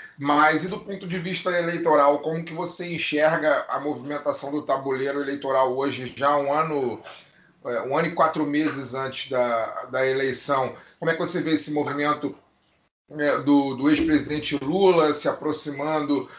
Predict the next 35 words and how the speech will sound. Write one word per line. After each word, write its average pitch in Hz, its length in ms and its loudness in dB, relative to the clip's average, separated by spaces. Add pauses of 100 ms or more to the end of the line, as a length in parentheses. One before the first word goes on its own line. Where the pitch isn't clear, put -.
(200)
é, 127 480 6
de 127 120 -4
lideranças 143 520 0
aqui 143 160 -2
no 139 100 -2
Rio 131 140 -2
de 120 100 -10
Janeiro? 156 420 4
Ele 151 200 2
que, 147 400 -2 (280)
é, 127 300 2
de 120 140 -8
certa 143 320 0
forma, 143 440 2 (140)
no 143 140 -6
meu 160 160 0
entendimento, 139 880 0 (460)
é, 127 400 2 (920)
acabou 143 720 2 (220)
leiloando 147 840 4
o 131 100 -8
Rio 139 200 -4
de 117 80 -12
Janeiro 143 320 -4
durante 139 380 -8
muito 170 360 -4
tempo 160 400 0
para 139 180 0
as 135 80 -6
forças 139 420 -10
do 147 100 -4
P 143 160 -8
M 143 140 -6
D 131 200 -4
B, 139 360 2